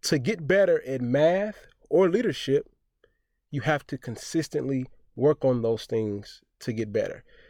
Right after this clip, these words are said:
because you can't just naturally be good at math or be a natural leader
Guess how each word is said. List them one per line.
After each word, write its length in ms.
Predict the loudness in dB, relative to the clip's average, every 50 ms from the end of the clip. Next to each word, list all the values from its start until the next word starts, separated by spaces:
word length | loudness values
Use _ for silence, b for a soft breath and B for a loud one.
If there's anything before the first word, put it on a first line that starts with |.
| b b
because 300 | -6 0 0 0 0 0
you 120 | -6 -10 -10
can't 320 | -2 -2 0 0 0 -4
just 520 | -4 0 2 2 2 2 -2 -10 -14 -16 _ _ _ _ _ _ _ _ _
naturally 460 | -2 0 2 2 2 -2 -2 -6 -4
be 140 | -4 -4 -6
good 220 | -6 -2 -2 -2 0
at 140 | -2 -2
math 360 | -2 -2 -2 0 -2 -2 -2 -4
or 100 | -8 -6
be 180 | -4 -2 -2
a 60 | -2
natural 520 | 0 0 -2 -2 -2 -2 -4 -6 -8 -6 -4
leader 380 | -4 -4 -2 -2 -4 -4 -6